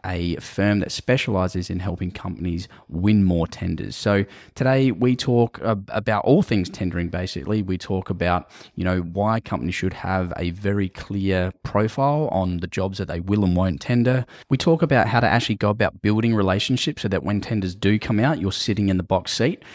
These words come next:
Uh, we also talk about lots of other great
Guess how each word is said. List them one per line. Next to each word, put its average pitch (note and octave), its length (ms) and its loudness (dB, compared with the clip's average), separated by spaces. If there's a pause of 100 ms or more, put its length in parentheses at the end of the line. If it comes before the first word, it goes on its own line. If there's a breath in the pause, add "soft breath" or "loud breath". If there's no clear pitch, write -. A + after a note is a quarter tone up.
(300 loud breath)
Uh, G#2 220 0
we B2 160 6
also D3 220 4
talk G2+ 220 2
about F2+ 280 -2
lots G2+ 260 0
of F2 120 -6
other F2+ 220 -2
great F2 460 -2